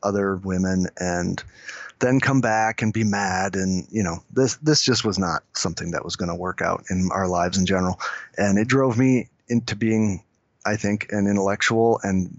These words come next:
deeply concerned about the environment and wanting to understand everything I could about that. My brother Brett became a sort of mechanical genius,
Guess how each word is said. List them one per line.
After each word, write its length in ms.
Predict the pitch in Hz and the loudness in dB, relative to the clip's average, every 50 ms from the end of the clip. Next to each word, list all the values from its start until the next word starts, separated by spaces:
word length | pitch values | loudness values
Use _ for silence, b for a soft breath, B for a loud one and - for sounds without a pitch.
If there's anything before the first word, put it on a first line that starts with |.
| - _ - | -20 _ -2
deeply 560 | - 160 127 123 120 117 107 98 92 90 - - _ _ _ _ _ _ _ _ _ _ - | 0 0 0 0 0 0 0 0 0 -2 -4 -8 _ _ _ _ _ _ _ _ _ _ -2
concerned 520 | - 98 92 - - 101 101 98 101 95 - | 0 0 2 2 2 0 2 2 0 0 -2
about 360 | 90 90 95 92 92 - - - - | -4 -2 -2 0 0 0 -2 -4 -2
the 120 | 104 101 | -2 0
environment 680 | 95 98 92 101 101 104 104 101 104 104 104 104 104 - | 0 2 2 0 0 2 2 2 2 2 0 0 0 -2
and 340 | - 87 90 87 90 92 90 B B B B B B B | -2 -2 -2 -2 -2 -4 -6 B B B B B B B
wanting 240 | 104 104 107 104 101 | 0 2 2 2 0
to 100 | - 98 | 0 0
understand 580 | 101 98 95 92 - - - 107 98 98 95 | 0 2 0 0 -2 0 0 0 0 0 0
everything 320 | 95 92 95 95 - 107 98 | 0 -2 -4 -4 -2 -2 -2
I 60 | 95 | -2
could 200 | - - 113 104 | 0 0 0 0
about 300 | 98 95 98 92 85 - | 2 0 0 -2 -2 -2
that. 240 | 98 95 95 98 - _ - | 0 0 0 0 -2 _ -4
My 120 | - 98 101 | -4 -2 0
brother 280 | 98 113 110 104 104 | 0 0 0 0 0
Brett 340 | 92 101 110 107 107 - - | 0 0 0 0 0 -2 -4
became 400 | 101 104 95 - 107 101 98 98 | -8 -6 -4 -2 -2 0 0 0
a 140 | 92 90 87 | -2 -2 -4
sort 220 | - - 110 101 | -4 -2 -2 -2
of 100 | 101 95 | -2 -4
mechanical 600 | 92 90 - - 110 107 107 98 - - 101 98 95 | -4 -6 -2 -2 0 0 0 -2 -4 -6 -6 -4 -4
genius, 640 | 92 95 98 101 101 101 104 104 101 - - - | -4 -2 0 0 2 2 0 0 0 -2 -4 -6